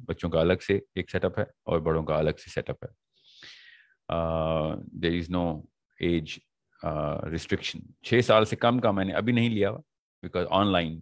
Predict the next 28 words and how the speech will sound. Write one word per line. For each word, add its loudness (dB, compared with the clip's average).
Zoom 2
पे 2
होंगी -2
क्लासेस -8
सारी -2
की -14
सारी। -6
और 6
इसमें 2
और 4
किसी -8
और, 2
uh, -4
इंस्टीट्यूट, -2
स्कूल -2
और 0
सिस्टम -4
में -2
फ़र्क 0
ये 4
है 0
कि -6
हम -2
इसमें -2
ज़्यादा 4
से -4
ज़्यादा 2
सिंगल -2